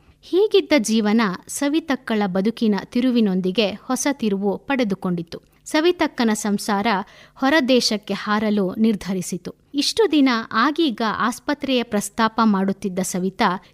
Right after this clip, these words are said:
ಈಗ ಮಾತ್ರ ಬಹಳವೇ ಗಂಭೀರವಾಗಿ ಸರೋಜಾಳಿಗೆ ಹೇಳಿದಳು, "ನೀನು ಸೀರಿಯಸ್ ಆಗ್ಬೇಕು ಸರೋಜಾ, ಆ ಮಗು ಭವಿಷ್ಯ ಯೋಚ್ಸು. ಈ ಹೊತ್ತಿಗಾಗಲೇ ಅವನು ಸ್ಕೂಲು ಸೇರಿ ವರ್ಷಗಳೇ ಆಗಬೇಕಿತ್ತು.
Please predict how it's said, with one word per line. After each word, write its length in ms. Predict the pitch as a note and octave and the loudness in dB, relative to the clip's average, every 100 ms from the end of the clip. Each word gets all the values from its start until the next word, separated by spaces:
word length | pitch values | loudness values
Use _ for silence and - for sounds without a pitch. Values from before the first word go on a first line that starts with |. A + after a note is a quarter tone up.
| - | 0
ಈಗ 240 | A#3 B3+ | 2 4
ಮಾತ್ರ 360 | B3 G3 F#3 G#3 F3+ - | 4 2 0 -2 -4 -4
ಬಹಳವೇ 600 | F3+ E3 A3+ A#3+ A3+ A3 | -4 -2 0 0 0 -2
ಗಂಭೀರವಾಗಿ 1000 | F3 F#3 F#3+ A#3 C4 A3 F#3 F#3 F#3 - | 0 0 0 2 2 0 -2 0 -2 -2
ಸರೋಜಾಳಿಗೆ 800 | - A3+ A#3+ G#3 F#3+ F#3 F#3+ G3+ | -2 2 2 2 0 0 0 0
ಹೇಳಿದಳು, 720 | F3+ F3 F#3 F#3 F3 E3+ - _ _ _ _ | 0 -2 0 2 0 -4 -6 _ _ _ _
"ನೀನು 320 | G#3 A3 G#3+ G3 | 2 4 4 2
ಸೀರಿಯಸ್ 560 | - A3+ B3+ D4 - | -2 0 2 0 -2
ಆಗ್ಬೇಕು 360 | F#3+ F3+ F3 F#3 | -4 -4 -6 -6
ಸರೋಜಾ, 540 | - F3+ F3 G3+ B3+ _ _ _ | -6 -4 -4 -4 -6 _ _ _
ಆ 120 | - B3+ | 0 4
ಮಗು 300 | A#3+ B3+ D4 | 6 4 0
ಭವಿಷ್ಯ 460 | F#3+ G#3 D4 - | 0 -2 -2 0
ಯೋಚ್ಸು. 480 | C#4+ F#3+ F3+ - - - _ _ _ _ _ _ _ _ - _ | 2 0 -2 -8 -10 -16 _ _ _ _ _ _ _ _ -20 _
ಈ 120 | C4 F4 | 2 4
ಹೊತ್ತಿಗಾಗಲೇ 760 | E4 D#4+ C4 G#3+ G3 G#3 G#3 | 4 2 0 0 0 0 0
ಅವನು 440 | F3+ - A#3 A#3 A#3 | -2 -4 0 2 2
ಸ್ಕೂಲು 400 | - C#4 D#4 E4+ | 0 2 4 4
ಸೇರಿ 400 | - G3+ A3 F3+ | 2 0 0 0
ವರ್ಷಗಳೇ 540 | F3 F3+ C#4+ C#4 C#4+ | -2 -2 0 2 2
ಆಗಬೇಕಿತ್ತು. 760 | C#4 F#3 F#3 F3 - - - | 2 0 -2 -4 -6 -12 -14